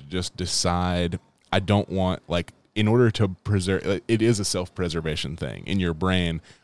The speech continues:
"I can't deal with the fact that this is per-, that this is constant. And so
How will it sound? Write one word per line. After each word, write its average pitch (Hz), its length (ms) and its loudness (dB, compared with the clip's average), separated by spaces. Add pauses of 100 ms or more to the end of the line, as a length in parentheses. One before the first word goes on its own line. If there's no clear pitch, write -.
"I 104 120 4
can't 104 500 2
deal 98 260 6
with 87 200 -2
the 87 80 -4
fact 85 360 0
that - 140 -6
this 87 180 -2
is 80 140 -4
per-, - 380 -4
that 90 180 -4
this 92 180 -2
is 76 120 -6
constant. 92 720 -2 (380)
And 90 220 6
so 85 560 4